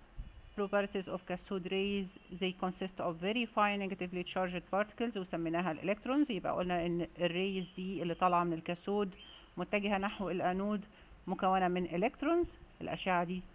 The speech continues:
عباره عن الكترونز بتتحرك، وقلنا they move in straight line، بتتحرك في خط مستقيم. وفي الفيديو اللي شفنا بيه التجربه بشكل عملي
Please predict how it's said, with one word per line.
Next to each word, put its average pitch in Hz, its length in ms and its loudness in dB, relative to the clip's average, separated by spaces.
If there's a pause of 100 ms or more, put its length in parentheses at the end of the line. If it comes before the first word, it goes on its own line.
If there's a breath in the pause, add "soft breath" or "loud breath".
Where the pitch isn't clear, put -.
عباره 180 280 2
عن 180 140 2
الكترونز 220 460 -2
بتتحرك، 220 560 2 (580 loud breath)
وقلنا 220 560 2 (120)
they 220 300 0
move 220 640 0
in 196 300 -2 (160)
straight 196 300 -2
line، 208 380 4 (220)
بتتحرك 208 540 2
في 196 140 -4
خط 208 260 -2
مستقيم. 202 720 -4
وفي 185 240 -2
الفيديو 214 560 0
اللي 196 200 0 (260)
شفنا 233 320 0
بيه 196 120 -2
التجربه 190 440 0
بشكل 196 400 -4
عملي 220 520 2